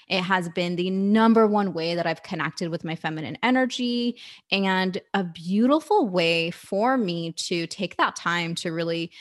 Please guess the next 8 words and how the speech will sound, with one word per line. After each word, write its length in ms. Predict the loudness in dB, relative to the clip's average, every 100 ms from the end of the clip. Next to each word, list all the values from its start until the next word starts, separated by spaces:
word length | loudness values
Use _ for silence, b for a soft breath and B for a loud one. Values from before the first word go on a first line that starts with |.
| B B
invest 560 | -2 0 2 2 2 0
and 180 | 0 2
pour 260 | 0 0
into 280 | 0 -2 -4
myself 520 | -4 -4 0 0 -2 -4 -2
energetically, 880 | 0 0 -2 -2 -4 -6 -8 -8 -6
not 200 | -4 -2
just 400 | -2 -2 -4